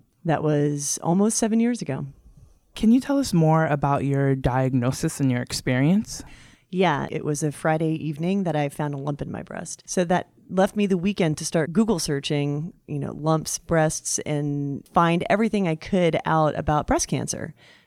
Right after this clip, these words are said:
Speaker 1: which would be the natural inclination to a young woman who found a lump in their breast. And I was encouraged by some of the statistics, although now, in retrospect, knowing what I know now, that was, there was a lot of false hope that was provided to me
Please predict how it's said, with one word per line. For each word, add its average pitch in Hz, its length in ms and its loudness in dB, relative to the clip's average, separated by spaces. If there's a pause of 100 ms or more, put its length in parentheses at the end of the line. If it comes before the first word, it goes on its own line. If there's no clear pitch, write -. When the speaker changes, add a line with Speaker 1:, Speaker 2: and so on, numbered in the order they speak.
(120)
Speaker 1:
which 165 240 -2
would 170 120 -2
be 156 220 -2
the 156 140 -4
natural 156 560 0
inclination 160 720 0
to 156 340 -2
a 156 60 0
young 151 380 0
woman 151 260 0
who 165 140 -2
found 147 200 -2
a 156 40 -2
lump 196 180 0
in 165 80 -4
their 160 100 -6
breast. - 400 -8 (580)
And 170 520 0
I 170 160 0
was 165 440 2
encouraged 175 720 -2
by 160 380 2
some 185 380 2
of 196 120 -2
the 214 100 -2
statistics, - 720 -4
although 165 360 2
now, 160 600 0 (160)
in 160 160 -2
retrospect, 170 720 -2
knowing 165 320 0
what 165 140 2
I 160 80 2
know 156 200 2
now, 151 380 0 (520)
that 165 180 2
was, 160 320 0
there 165 160 -2
was 160 100 2
a 151 60 2
lot 160 180 4
of 156 80 -2
false 147 260 2
hope - 220 -2
that - 140 -8
was 156 100 -4
provided 147 480 0
to - 140 -6
me 160 240 -6